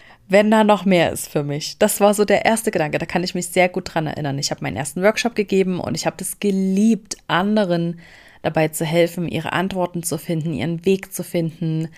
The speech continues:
sich selbst selbstständig zu machen, erfolgreich zu sein als Fotografin. Und das habe ich einfach so sehr geliebt. Und da habe ich mich daran erinnert, dass das eigentlich auch der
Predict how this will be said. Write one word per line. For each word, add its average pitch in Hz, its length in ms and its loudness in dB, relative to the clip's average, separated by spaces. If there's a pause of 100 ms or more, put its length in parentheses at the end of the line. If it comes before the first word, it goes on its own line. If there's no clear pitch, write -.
(640)
sich - 260 -2
selbst - 760 0 (200)
selbstständig 190 680 2
zu 180 120 -4
machen, 160 520 -4
erfolgreich 202 640 -2
zu 180 100 -10
sein 160 220 -2
als - 180 -6
Fotografin. 156 720 -6
Und 170 420 -6
das - 200 -4
habe - 180 -4
ich - 240 -6
einfach 156 380 -8
so - 440 0
sehr 165 200 0
geliebt. 151 480 -8 (640)
Und 160 680 0 (640)
da 175 80 2
habe 190 120 2
ich 214 100 -2
mich 196 120 -2
daran 170 260 0
erinnert, 175 300 -2
dass - 100 -4
das 151 180 -4
eigentlich 165 420 -2
auch - 160 -8
der 165 420 -2